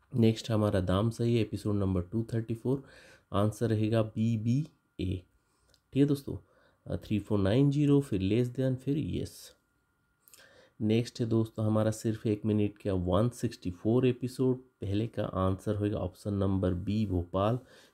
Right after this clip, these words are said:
फिर ऑप्शन नंबर ए इंडियन ओशन, फिर ऑप्शन नंबर बी मस्क्विटो रिपेलर,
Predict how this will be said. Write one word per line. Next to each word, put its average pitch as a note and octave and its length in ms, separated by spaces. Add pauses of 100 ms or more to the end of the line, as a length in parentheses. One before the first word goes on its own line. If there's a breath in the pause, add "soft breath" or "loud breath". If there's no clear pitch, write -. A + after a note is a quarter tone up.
फिर G#2 160
ऑप्शन F#2 320
नंबर G#2 460
ए G2+ 280
इंडियन G2+ 460
ओशन, A2 380
फिर G2 160
ऑप्शन F2+ 340
नंबर G#2 380
बी G#2+ 380 (420 loud breath)
मस्क्विटो G#2 800 (100)
रिपेलर, G#2+ 800